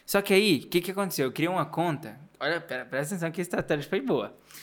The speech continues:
Lá no começo era muito fácil você crescer no Instagram.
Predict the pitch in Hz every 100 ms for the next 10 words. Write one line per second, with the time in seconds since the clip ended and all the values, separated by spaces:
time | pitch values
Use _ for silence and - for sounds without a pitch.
0 | - - - 165 220 214 175 147 156 165
1 | 156 147 147 196 - 165 165 - 156 160
2 | 151 165 151 170 180 143